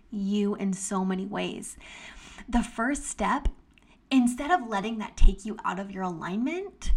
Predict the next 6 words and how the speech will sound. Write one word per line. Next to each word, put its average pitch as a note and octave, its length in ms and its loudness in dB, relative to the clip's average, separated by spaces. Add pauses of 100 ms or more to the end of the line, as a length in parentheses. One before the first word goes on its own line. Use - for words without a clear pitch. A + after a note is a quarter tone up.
(760)
go D4 380 0 (140)
in D4 480 -2 (100)
with G#3+ 340 -4
this G3+ 320 -4
mind G3 720 -2
that F#3+ 220 -8